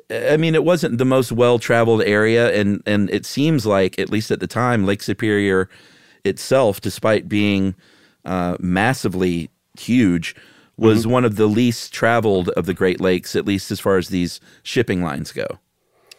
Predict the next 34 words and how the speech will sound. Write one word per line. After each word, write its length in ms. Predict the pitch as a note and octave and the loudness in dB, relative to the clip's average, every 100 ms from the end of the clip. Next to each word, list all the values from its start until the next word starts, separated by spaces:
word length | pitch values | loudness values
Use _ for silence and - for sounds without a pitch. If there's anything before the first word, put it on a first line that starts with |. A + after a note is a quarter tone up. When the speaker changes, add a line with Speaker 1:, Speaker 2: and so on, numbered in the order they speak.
| - _ - | -20 _ -4
Speaker 2:
Yeah, 240 | C3 F#2+ - - | -2 -2 -4 -2
I 100 | A#2 | 0
guess 300 | B2+ D3 - | 2 0 -2
just 160 | B2 - | -10 -6
because 340 | B2 C3+ A#2+ | -4 -2 -2
there 160 | G#2 A2+ | 0 0
were, 240 | G#2 G#2 G#2 - - | 2 0 -2 -12 -10
there 160 | C3+ C3 | -2 2
was 140 | B2 | 2
more 240 | A#2+ C#3 B2 | 4 4 4
action 440 | A#2+ A#2 - A2+ G2+ | 2 0 -2 0 2
on 160 | F#2+ | 2
the 120 | G2 | 2
other 180 | G2+ G2 | 0 -2
Great 280 | F#2 F#2 - | -4 -8 -6
Lakes, 340 | G1+ - - | -8 -8 -12
maybe. 380 | - - - G2+ - - | -10 -10 -10 -12 -14 -4
Speaker 1:
Yeah, 280 | D3 D3 C3 | 2 4 2
I 60 | |
think 240 | B2 D#3 A#2 - | 0 -2 -2 0
only 220 | D3+ E3+ | 2 4
about 240 | C3+ B2+ | 4 2
three 220 | A#2 B2+ C3+ | 0 0 2
hundred 320 | C#3 B2+ A#2+ | 2 2 2
and 160 | A2+ A2 | 2 0
fifty 680 | - A#2+ - G#2+ G2 F#2 F2 _ _ _ _ - | 0 -2 -2 -2 0 -2 -4 _ _ _ _ -14
shipwrecks, 840 | - - B2+ A#2+ G#2 G2+ - - - | -6 -2 0 2 2 0 -8 -12 -4
uh, 640 | G2+ G2+ F#2+ F#2+ F#2+ F#2 - | 0 2 2 2 2 0 0
in 220 | A2+ A#2+ | 0 2
Lake 200 | A#2+ G#2+ | 2 0
Superior 720 | - G2+ - A2+ A2+ G2 F#2+ F2+ | -2 -6 0 2 2 2 2 2
out 180 | G2+ G#2 | 0 2
of 200 | F#2 F#2+ | 0 2
the, 280 | G2 F#2+ | 2 2